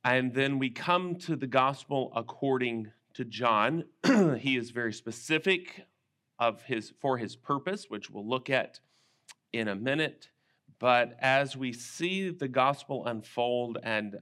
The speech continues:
I, I think it's very clear as we look at it, he is showing us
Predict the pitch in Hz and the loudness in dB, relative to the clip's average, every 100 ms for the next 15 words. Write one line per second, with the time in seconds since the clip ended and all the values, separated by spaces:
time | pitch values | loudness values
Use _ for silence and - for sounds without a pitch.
0 | - 113 98 117 120 139 131 120 - - | -2 -2 0 -4 -4 -6 -4 -6 -6 -20
1 | _ _ _ _ _ _ - _ 110 139 | _ _ _ _ _ _ -20 _ -4 2
2 | 170 156 147 - 135 123 120 113 - 117 | 4 4 0 -6 -2 0 0 0 0 0
3 | 113 117 117 117 120 117 101 101 95 139 | 0 -4 -6 -2 -2 0 0 -2 -4 -4
4 | 135 131 - 160 165 151 139 127 - | -4 -4 -4 -4 -2 0 0 -2 -6